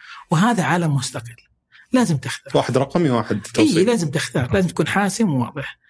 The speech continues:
Speaker 1: طبعًا، وفي كل المعايير، آه، اللي إحنا وضعناها، إحنا، أنا لازم أروح للكارت لأسباب كثير وحشرحها. بس كان إحنا مقررين في نهاية ألفين وتسعة عشر إنه في عشرين عشرين خطة تحول، والتحول من،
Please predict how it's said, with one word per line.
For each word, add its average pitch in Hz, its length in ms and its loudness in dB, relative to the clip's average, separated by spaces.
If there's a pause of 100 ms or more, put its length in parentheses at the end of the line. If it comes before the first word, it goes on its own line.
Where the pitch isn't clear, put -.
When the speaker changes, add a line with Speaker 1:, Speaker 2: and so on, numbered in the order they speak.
(360)
Speaker 1:
طبعًا، 180 160 4
وفي 240 140 0
كل 262 220 2
المعايير، 156 720 2
آه، 151 200 2 (340)
اللي 139 220 0
إحنا 170 180 0
وضعناها، 170 680 2
إحنا، 196 260 0
أنا 175 140 2
لازم 175 280 0
أروح 156 220 0
للكارت 147 480 -2 (100)
لأسباب 196 440 0
كثير 202 320 0
وحشرحها. - 560 -2 (600)
بس 208 180 0
كان 240 200 2
إحنا 254 180 0
مقررين 196 440 2
في 185 100 0
نهاية 170 240 2
ألفين 165 200 0
وتسعة 151 320 -2
عشر 190 320 2
إنه 170 180 2
في 147 140 -2
عشرين 220 320 2
عشرين 165 460 0 (460)
خطة 220 260 2
تحول، 196 600 2 (440)
والتحول 160 600 2
من، 196 300 2